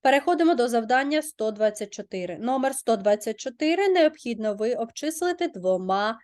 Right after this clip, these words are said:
способами. Дивимося.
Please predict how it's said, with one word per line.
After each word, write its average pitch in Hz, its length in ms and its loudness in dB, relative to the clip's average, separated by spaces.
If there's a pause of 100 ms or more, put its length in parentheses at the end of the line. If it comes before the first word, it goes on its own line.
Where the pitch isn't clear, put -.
(160)
способами. 190 1080 0 (480)
Дивимося. 214 680 0